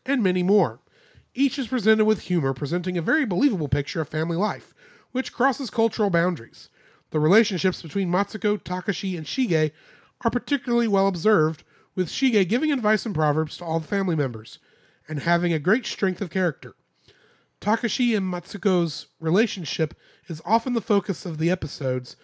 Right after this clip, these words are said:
their rivalries, such as arguing about who has control of the television, their frustrations,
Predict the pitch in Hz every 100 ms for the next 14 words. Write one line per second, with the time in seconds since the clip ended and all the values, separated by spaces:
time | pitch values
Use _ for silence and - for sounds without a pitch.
0 | _ _ 160 151 185 247 208 151 151 -
1 | - 165 - 135 175 208 226 220 170 165
2 | 165 220 208 196 214 185 190 214 175 143
3 | 135 131 139 139 _ - _ _ - 156
4 | - 262 - 185 - 180 170